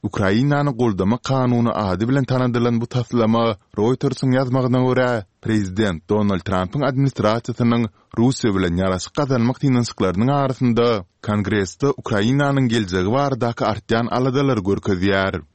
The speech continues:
Mundan iki hepde öň iki partiýanyň senatorlary Russiýanyň urşy bes etmek boýunça çynnyky gepleşiklerden ýüz öwürmek ýagdaýynda oňa garşy sanksiýalaryň girdilmegini göz öňünde tutýan kanun taslamasyny Senatda hüdürlediler.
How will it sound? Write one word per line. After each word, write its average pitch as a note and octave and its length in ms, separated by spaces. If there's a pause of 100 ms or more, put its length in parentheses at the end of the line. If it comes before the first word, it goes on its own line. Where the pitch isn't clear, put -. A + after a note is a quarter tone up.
(180)
Mundan G#2 400
iki - 280
hepde - 240
öň C#3 260 (200)
iki - 220
partiýanyň D3 480
senatorlary A#2+ 920 (260)
Russiýanyň A2+ 560
urşy F#2 260
bes B2 140
etmek D3+ 320
boýunça B2 540 (260)
çynnyky B2+ 400 (100)
gepleşiklerden A#2 880
ýüz C3 140
öwürmek A2 420
ýagdaýynda A#2+ 800 (240)
oňa G#2 240
garşy C3+ 320
sanksiýalaryň B2+ 680
girdilmegini A2+ 720 (300)
göz C3+ 160
öňünde C#3 380
tutýan A#2+ 340 (120)
kanun G#2+ 300
taslamasyny B2 760 (180)
Senatda D#3 560
hüdürlediler. G2 720